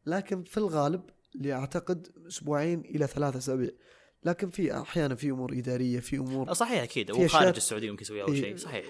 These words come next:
Speaker 1: في أشياء كثيرة تفرق في عامل، آه، الوقت. وطبعًا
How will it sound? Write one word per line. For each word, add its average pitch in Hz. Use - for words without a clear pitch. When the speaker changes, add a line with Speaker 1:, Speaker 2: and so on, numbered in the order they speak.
Speaker 1:
في 180
أشياء 170
كثيرة 139
تفرق 165
في -
عامل، 127
آه، 120
الوقت. 120
وطبعًا 165